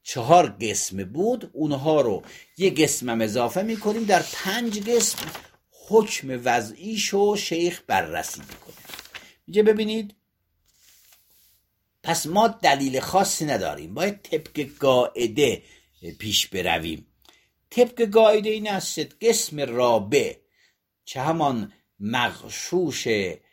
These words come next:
دینار و درهمه، اون باطله، اون یکی ها حرامه، باطل نیست. اما خیار عیب داره، خیار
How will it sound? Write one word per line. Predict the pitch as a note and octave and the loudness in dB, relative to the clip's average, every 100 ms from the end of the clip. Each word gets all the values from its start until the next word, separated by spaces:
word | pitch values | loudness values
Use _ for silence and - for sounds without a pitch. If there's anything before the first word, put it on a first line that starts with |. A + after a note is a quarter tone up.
| _ _ _ - | _ _ _ -8
دینار | A#2+ A2+ A#2 A2 A2 | -4 -2 0 0 0
و | A2 | 0
درهمه، | F#2 G#2+ G2+ A2 A2+ B2 D3+ E3+ F3+ G3+ - _ | -2 -2 -2 -4 -4 -2 -2 -4 -8 -12 -16 _
اون | - G#3 D#3 - | -6 -4 -4 -2
باطله، | A#2+ G2 - - E3+ G#3+ A#3 A#3 _ _ _ - | 0 0 -2 -2 2 4 2 0 _ _ _ -6
اون | E3+ E3+ | -2 0
یکی | E3+ E3+ - F3 | 0 0 0 -2
ها | F3 A3+ | 2 2
حرامه، | G3+ E3+ F#3 F#3 D3+ A#2+ G2 - | 2 4 6 4 2 -6 -8 -6
باطل | C#3+ B2+ - E3+ E3 | -2 -2 -2 -8 -6
نیست. | E3 B2+ - - _ - _ - | -8 -8 -8 -14 _ -20 _ -6
اما | C4+ C4+ | 4 4
خیار | - G#3+ G#3 G3+ | 4 2 6 6
عیب | G3+ E3 F3+ E3 | 4 6 4 4
داره، | D#3 D#3+ D3 C3+ | 0 0 0 -4
خیار | - B2+ C3 C3+ C3 | -6 -6 -2 0 -2